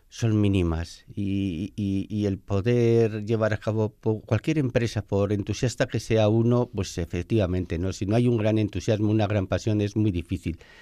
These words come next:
de llevar a cabo. Pero no hay que olvidar que, lógicamente, en el desierto, pues bueno, pues, pues e-, es un mundo también de, de, de, de, de, de mucho, de, de unos peligros, eh, considerables. Yo,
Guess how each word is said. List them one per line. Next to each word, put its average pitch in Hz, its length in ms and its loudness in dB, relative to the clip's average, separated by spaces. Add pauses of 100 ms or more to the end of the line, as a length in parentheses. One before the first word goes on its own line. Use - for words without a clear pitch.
(140)
de 104 80 0
llevar 92 220 2
a 82 80 0
cabo. 85 280 -2
Pero 85 280 0 (100)
no 113 100 2
hay 107 60 0
que 117 100 -2
olvidar 110 280 0
que, 110 120 -2
lógicamente, 98 640 -2 (580)
en 104 140 0
el 85 80 -2
desierto, 107 600 0
pues 95 180 -4
bueno, 117 240 -2
pues, 92 300 -6
pues - 280 -12
e-, 92 140 -8
es - 140 -8
un 101 100 -2
mundo 107 320 2
también 117 320 -2
de, 98 200 -2
de, - 160 -12
de, - 220 -12
de, - 140 -14 (160)
de, - 100 -4
de 101 100 -4
mucho, 120 340 2
de, 90 340 -2
de 87 120 -4
unos 113 220 2
peligros, 113 540 0
eh, 98 180 -6
considerables. 95 880 -2
Yo, 147 220 2